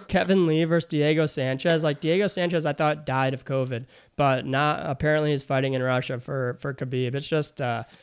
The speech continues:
kind of an embarrassing card. It, it seemed like he was putting together a little decent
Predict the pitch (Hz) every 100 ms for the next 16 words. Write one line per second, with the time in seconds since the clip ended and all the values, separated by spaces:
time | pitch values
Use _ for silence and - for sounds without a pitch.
0 | _ _ - 220 208 165 170 175 156 170
1 | 180 147 - 160 - 220 240 196 170 185
2 | 156 180 180 160 160 156 165 175 143 156
3 | 165 165 160 165